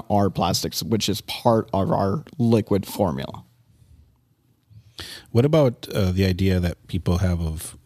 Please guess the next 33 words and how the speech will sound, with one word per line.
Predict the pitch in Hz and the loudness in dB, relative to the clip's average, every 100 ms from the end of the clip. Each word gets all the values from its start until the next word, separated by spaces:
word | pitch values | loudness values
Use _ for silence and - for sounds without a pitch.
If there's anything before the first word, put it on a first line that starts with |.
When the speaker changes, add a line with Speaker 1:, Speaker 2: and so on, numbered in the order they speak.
| - | -10
Speaker 2:
dipping | 95 101 101 87 | 0 2 2 2
their | 85 | 0
plastic | 80 95 87 - 85 - | 0 0 0 -2 -4 -2
in, | 82 | -2
like, | 82 82 - - - - - | -2 -4 -6 -18 -20 -20 -6
J | - 90 | 0 0
J's | 82 85 85 | 0 -2 0
Magic | 85 82 - - | -2 -4 -8 -8
or | - 80 87 - - | -6 -6 -8 -10 -2
things | 95 85 | 0 0
like | 76 | -2
that? | - 78 71 - _ - | -4 -4 -6 -14 _ 0
Speaker 1:
I've | 175 | 4
done | 175 156 190 - | 6 4 2 0
it. | 196 | 0
Um, | - 107 104 98 - | 4 4 4 0 -2
I've | 110 107 117 | 0 0 4
tried | 127 123 | 4 4
it | 127 | 2
with, | - 120 107 - - | 4 4 4 0 -4
you | - | 2
know, | 113 107 101 - | 4 4 2 2
our | 117 123 | 4 6
baits. | 123 127 - | 4 2 0
I've | - 104 | 0 0
tried | - 101 110 | 2 2 2
it | |
with | 104 110 - - | 2 2 0 2
other | 113 117 | 2 4
plastic | - 113 - 120 | 4 2 2 2
baits. | 113 117 - - - - _ - _ _ _ | 4 2 0 -2 -4 -8 _ -20 _ _ _
I've | 107 117 107 | 2 2 2
had | - 120 110 107 | 2 2 2 -2